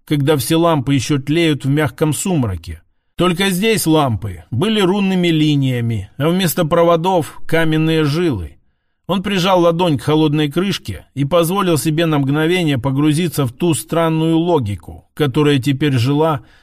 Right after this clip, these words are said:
в его голове. Если это защита, значит, у нее есть алгоритм. У нее есть входы и выходы, триггеры и питание. И если у нее есть алгоритм, значит, его можно прочесть.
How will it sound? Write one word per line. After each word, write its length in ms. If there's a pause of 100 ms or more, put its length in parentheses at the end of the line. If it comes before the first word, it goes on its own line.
(120)
в 60
его 320
голове. 600 (540)
Если 420
это 300
защита, 760 (120)
значит, 680
у 80
нее 300
есть 340
алгоритм. 680 (540)
У 60
нее 300
есть 240
входы 440
и 60
выходы, 560 (180)
триггеры 720 (120)
и 80
питание. 840 (380)
И 80
если 320
у 40
нее 280
есть 180
алгоритм, 680 (160)
значит, 760
его 300
можно 360
прочесть. 720